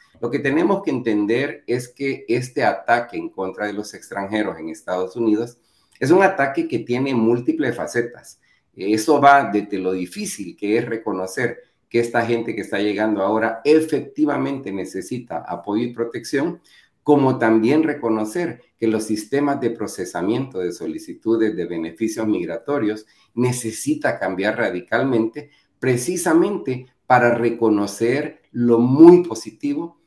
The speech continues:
que es el rol de los inmigrantes en los Estados Unidos de América. Y hay que recordar también, el cambio de, de mal a peor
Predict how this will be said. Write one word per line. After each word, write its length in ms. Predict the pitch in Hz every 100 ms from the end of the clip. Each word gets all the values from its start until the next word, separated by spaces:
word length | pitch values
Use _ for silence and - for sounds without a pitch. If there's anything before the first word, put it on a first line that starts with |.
| _
que 160 | - 117
es 140 | 117
el 120 | 123 104
rol 200 | 110 110
de 80 |
los 160 | 113 104
inmigrantes 560 | 92 90 87 90 92 107
en 80 |
los 120 | 90 82
Estados 380 | 78 90 92
Unidos 260 | 95 90 90
de 60 | 85
América. 460 | 131 101 - - _ _ _ _ -
Y 80 | 113
hay 140 | 117
que 80 | 127
recordar 640 | 139 120 110 98 104 110 -
también, 480 | 117 151 143 - - - _ _ _ _ _ -
el 340 | 127 120 -
cambio 760 | 151 160 185 185 185 185 180 -
de, 840 | 104 90 110 107 104 101 101 - -
de 220 | 170 98
mal 440 | 101 123 143 156 156
a 180 | - -
peor 500 | 101 127 110 85